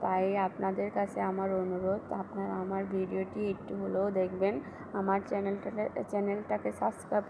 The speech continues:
করবেন। আমি, উম, আহ, আস-, আপনারা সবাই কেমন আছেন? আহ, আমি ভালো আছি, আশা করি আপনারাও ভালো আছেন। তো আমি স-, শুরু সকাল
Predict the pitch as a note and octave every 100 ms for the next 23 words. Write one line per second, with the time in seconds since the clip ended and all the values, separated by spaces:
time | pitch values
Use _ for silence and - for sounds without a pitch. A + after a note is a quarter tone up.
0 | - G3 F#3 F3+ F#3 - - - - -
1 | - - A3 A3 A3 A3 A3 A3 - -
2 | A3 G#3 - G#3+ - - A#3+ A3+ A3 A3+
3 | A3+ A3+ G#3+ G#3+ A3 G#3+ A3 G#3+ - G3
4 | A3+ - - - - - - - - G#3
5 | G3+ G3 G3+ G#3 G3+ G3+ F#3+ G3 G3 G3
6 | G3+ G#3 A#3 B3 - G3+ G3 G3+ G3+ G#3
7 | G3+ G3 G3 G3 G3 G3 G#3 F#3+ F#3 F#3
8 | F#3+ G3 G3+ - - - - - - G#3+
9 | G#3 G3+ G3+ - - A3 G#3+ G#3+ G#3+ -
10 | - G#3 G3+ G3+ G3+ - G#3+ G#3 G#3+ A3
11 | - - - - G#3 G3+ G#3+